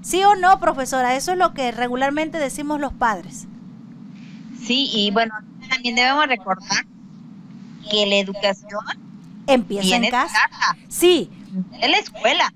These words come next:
Speaker 1: Sí, exacto. Eh, a eso, a eso iba yo, que la educación empieza en casa y es,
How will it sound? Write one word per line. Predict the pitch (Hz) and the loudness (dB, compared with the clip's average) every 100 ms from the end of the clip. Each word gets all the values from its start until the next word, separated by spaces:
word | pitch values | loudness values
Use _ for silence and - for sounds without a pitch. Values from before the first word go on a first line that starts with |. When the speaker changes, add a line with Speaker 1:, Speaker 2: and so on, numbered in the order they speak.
| - | -8
Speaker 1:
Sí, | - 330 392 381 | 2 6 8 6
exacto. | 269 349 381 - - - - - - | 6 8 8 6 -6 -6 -16 -14 8
Eh, | 269 285 - | 12 12 10
a | 233 220 240 | 4 6 8
eso, | 269 262 339 285 | 10 8 6 4
a | 214 220 | 2 0
eso | 214 - 247 | 0 0 0
iba | 247 254 | 2 0
yo, | 262 277 339 392 - - - - - - - | 2 6 6 4 -4 -20 -20 -20 -18 -18 -14
que | - 269 262 262 254 | 4 8 8 6 2
la | 247 233 226 277 359 | 2 6 8 10 10
educación | 427 440 359 302 - 277 302 381 453 - - - | 8 6 6 4 4 4 4 4 -2 -16 -18 -6
empieza | 220 214 208 175 170 - 254 | -4 -4 -6 -4 -6 -4 -2
en | 285 | -2
casa | 247 240 277 - 330 302 | 4 4 4 0 -4 -4
y | 208 190 196 | -6 -6 -2
es, | 214 262 392 415 - - | 2 6 4 4 -6 -10